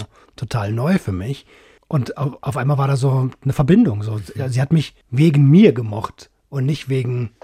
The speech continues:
dem, was ich hab. Und das hab ich gar nicht verstanden.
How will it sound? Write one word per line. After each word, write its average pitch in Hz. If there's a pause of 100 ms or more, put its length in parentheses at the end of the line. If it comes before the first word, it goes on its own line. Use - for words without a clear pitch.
(240)
dem, 139
was 113
ich 113
hab. 151 (300)
Und 120
das - (680)
hab 156
ich 139
gar 151
nicht 131
verstanden. 127